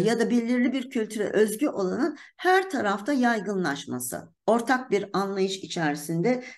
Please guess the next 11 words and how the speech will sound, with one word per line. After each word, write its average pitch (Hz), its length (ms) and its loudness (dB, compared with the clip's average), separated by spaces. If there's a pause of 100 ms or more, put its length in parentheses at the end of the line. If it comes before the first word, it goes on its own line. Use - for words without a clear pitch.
e, 170 80 0
yer 185 400 4
alması, 139 720 0
e, 135 200 -4
kavramına 135 520 -2
glokalleşme 147 960 -2
diyoruz. 123 380 -2 (280)
Ya 170 180 2
da 202 260 0
ne 185 180 0
diyoruz? 185 460 0